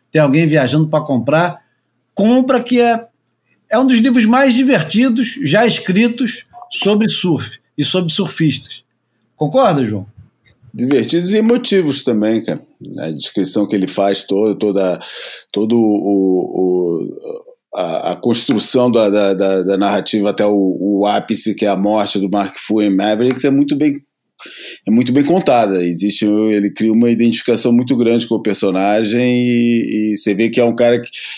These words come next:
Speaker 2: é um autor que gosta, é, do, do, dos personagens sobre quem ele tá escrevendo. E escreve de um jeito muito bonito.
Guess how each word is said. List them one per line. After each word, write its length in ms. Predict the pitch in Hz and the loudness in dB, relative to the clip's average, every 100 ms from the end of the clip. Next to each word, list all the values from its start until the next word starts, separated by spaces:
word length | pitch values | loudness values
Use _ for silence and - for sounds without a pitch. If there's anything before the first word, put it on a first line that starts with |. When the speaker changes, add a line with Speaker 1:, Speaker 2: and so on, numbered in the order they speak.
| - | -6
Speaker 2:
é 60 | 107 | 0
um 100 | 120 | 2
autor 440 | 120 123 135 139 | 2 2 2 2
que 100 | 147 | 0
gosta, 720 | 120 135 135 - 131 117 110 - - | 2 4 2 0 0 0 0 -6 -2
é, 240 | 104 104 | 0 2
do, 220 | 101 104 | 2 0
do, 220 | 95 101 90 | 0 -4 -4
dos 200 | 104 - | -6 -2
personagens 720 | 117 - 110 113 117 113 - | -2 0 0 2 2 0 0
sobre 200 | 110 107 | -2 -2
quem 160 | 110 | -2
ele 120 | 110 104 | -2 -2
tá 80 | |
escrevendo. 640 | 110 - 113 92 90 82 76 - - - - - _ | -4 -2 -2 -2 -2 -4 -10 -16 -20 -20 -20 -20 _
E 160 | - 85 | -8 -6
escreve 380 | 85 - 92 95 | -4 -2 -2 -2
de 80 | 98 | -2
um 40 | |
jeito 260 | 101 98 98 | -2 -2 -4
muito 180 | 98 | -4
bonito. 500 | 107 101 85 - - | -2 -2 -2 -8 -16